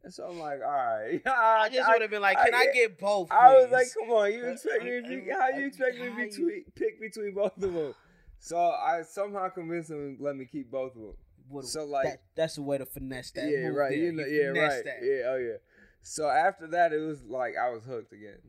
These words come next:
Speaker 1: Like I, I was, you know, I, I, that was, that was when I really started collecting again.
Speaker 2: Mm-hmm.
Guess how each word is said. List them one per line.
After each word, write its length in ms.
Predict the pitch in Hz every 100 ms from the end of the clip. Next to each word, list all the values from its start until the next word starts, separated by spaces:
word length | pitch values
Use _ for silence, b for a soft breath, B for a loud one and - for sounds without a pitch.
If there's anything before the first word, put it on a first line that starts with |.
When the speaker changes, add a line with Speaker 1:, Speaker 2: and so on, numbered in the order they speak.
| _
Speaker 1:
Like 260 | 107 98 104
I, 200 | 113 120 - 127
I 80 | 151
was, 220 | 147 - _ -
you 100 | 139
know, 120 | 120
I, 260 | 117 123 123 -
I, 60 | 113
that 220 | 135 143
was, 220 | 131 113 117
that 140 | 156
was 100 | 170
when 100 | 156
I 60 | 143
really 300 | 139 139 127
started 380 | 127 113 110 107 _
collecting 380 | 123 127 - 104
again. 240 | 104 101 127
Speaker 2:
Mm-hmm. 320 | 117 117